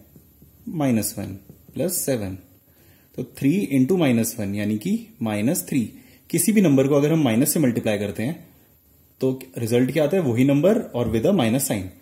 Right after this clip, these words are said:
तो three into minus one यानी कि माइनस थ्री प्लस सेवन। तो इसको हम ऐसे भी लिख सकते हैं ना, सेवन माइनस थ्री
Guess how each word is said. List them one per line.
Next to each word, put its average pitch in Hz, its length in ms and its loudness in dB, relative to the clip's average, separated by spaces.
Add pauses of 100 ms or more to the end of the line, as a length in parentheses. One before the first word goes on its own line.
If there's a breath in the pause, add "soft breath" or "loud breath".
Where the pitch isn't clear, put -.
(260 soft breath)
तो 127 60 -6
three 123 260 0
into 147 200 2
minus 147 260 0
one 214 220 2
यानी 117 140 0
कि 185 60 -2
माइनस 170 320 0
थ्री 101 120 -8 (580)
प्लस 151 260 -2
सेवन। 104 380 -2 (720)
तो - 180 -10
इसको - 180 -4
हम 143 80 2
ऐसे 135 140 -2
भी 156 60 -2
लिख 156 120 0
सकते 131 120 -4
हैं 160 80 -2
ना, 202 60 2
सेवन 127 320 0
माइनस 123 360 0
थ्री 123 120 -4